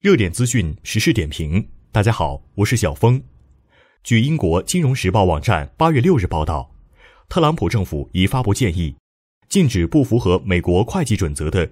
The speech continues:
中国企业在美国证券交易所上市。报道称，这些提议是由包括美国财政部长史蒂文·姆努钦和美国证券交易委员会主席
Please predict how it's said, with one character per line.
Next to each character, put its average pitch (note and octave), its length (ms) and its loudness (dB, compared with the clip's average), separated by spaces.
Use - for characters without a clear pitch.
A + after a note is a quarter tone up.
中 F#3+ 160 -2
国 C3 120 2
企 D2 220 -4
业 B2 220 -2
在 F2+ 220 2
美 F2 120 0
国 F2+ 160 2
证 F3 160 -2
券 F2+ 220 -2
交 D3+ 160 -2
易 C#3+ 80 -2
所 C#2 160 -6
上 F2+ 180 -4
市。 - 300 -6
报 A2 120 2
道 F2 120 0
称， G2 300 -2
这 E3 140 2
些 D3 100 2
提 G2 180 0
议 G#2 300 0
是 - 160 -4
由 F#2+ 160 2
包 A2+ 160 2
括 F#2 240 2
美 F2 160 0
国 G2 180 2
财 A2+ 200 0
政 D3+ 120 0
部 D3 140 2
长 C#2 380 -2
史 - 180 -2
蒂 E3 140 2
文· F2 340 0
姆 A2 140 2
努 D3+ 120 -2
钦 A2+ 300 0
和 G2 200 2
美 F#2+ 160 0
国 F#2+ 240 2
证 F3 180 0
券 G#2 180 0
交 E3 160 0
易 D3+ 120 0
委 E2 160 -2
员 D#2+ 100 -4
会 G#2+ 140 0
主 D2+ 160 -4
席 D#2+ 340 -6